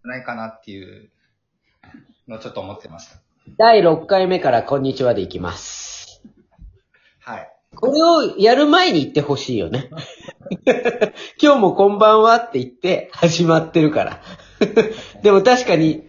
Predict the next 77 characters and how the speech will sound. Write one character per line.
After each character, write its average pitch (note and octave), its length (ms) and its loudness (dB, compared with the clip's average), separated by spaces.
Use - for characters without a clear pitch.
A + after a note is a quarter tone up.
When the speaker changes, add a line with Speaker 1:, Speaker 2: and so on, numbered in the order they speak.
Speaker 2:
夜 B3+ 260 4
の E3 80 2
空 D3 120 2
き D#3 120 -8
地 D#3 120 -6
っ - 100 -12
て C3 160 -2
行 B2 100 -6
か E3 120 4
な E3+ 160 0
い A#2+ 60 -4
よ F#2 120 -6
ね、 A#2+ 100 -4
誰 E2+ 220 -6
も。 F2+ 180 -10
Speaker 1:
行 - 100 -18
か B2 140 -14
な A#2+ 140 -14
い。 F#2+ 180 -20
Speaker 2:
行 - 80 -8
か E3+ 120 4
な D#3 180 4
い G2 40 0
よ D#2+ 100 -8
ね。 D#2+ 200 -16
Speaker 1:
そ - 80 -20
う G2 140 -18
な F2 100 -20
ん F2+ 80 -20
で F#2 100 -20
す。 A2 60 -8
Speaker 2:
み D#3 60 0
ん F3 40 -2
な F3 60 -4
昼 E3+ 200 -2
間 F#3 200 0
集 E3+ 60 -6
ま F3+ 100 2
り E3+ 100 2
ま D#3+ 120 2
し D#3 80 -2
ょ B2+ 60 4
う、 - 20 2
空 - 80 -6
き - 60 -18
地 G2+ 120 -10
に F2 120 -6
は。 - 200 -12
Speaker 1:
は A2 160 -4
い。 - 20 0
Speaker 2:
危 D3 80 2
な D3 80 2
い A2 100 0
ん F#2+ 40 -6
で。 F2+ 200 -10
は G2+ 140 -2
い。 - 200 -10
Speaker 1:
は C3 120 -14
い。 G#2 120 -18
で、 E3 300 -10
あ G#2 100 -12
の A2+ 460 -12
ー、 - 40 -20
今 F#3+ 200 -12
回 A#2 160 -8
僕 A2+ 320 -18
が B2+ 440 -6
考 - 140 -20
え A2+ 100 -12
た G#2+ 80 -20
の E2+ 100 -20
は - 100 -20
で E2+ 80 -20
す - 100 -20
ね。 E2 240 -20
Speaker 2:
は D3 160 4
い。 - 260 -8